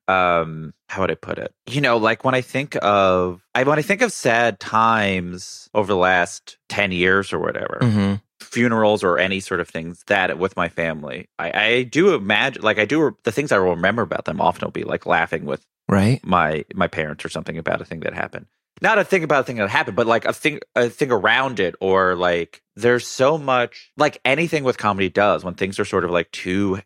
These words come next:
Speaker 1: serious or too overly sincere, or there is a sort of, like, r-,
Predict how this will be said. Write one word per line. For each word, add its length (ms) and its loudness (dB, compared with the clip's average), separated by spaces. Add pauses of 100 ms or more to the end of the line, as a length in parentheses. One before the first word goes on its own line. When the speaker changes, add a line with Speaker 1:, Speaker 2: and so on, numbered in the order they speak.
(100)
Speaker 1:
serious 1040 0 (300)
or 80 -2
too 480 2
overly 380 4
sincere, 720 0
or 320 2
there 180 0
is 160 -2
a 80 -8
sort 300 -2
of, 180 -2
like, 460 -2 (120)
r-, 200 -8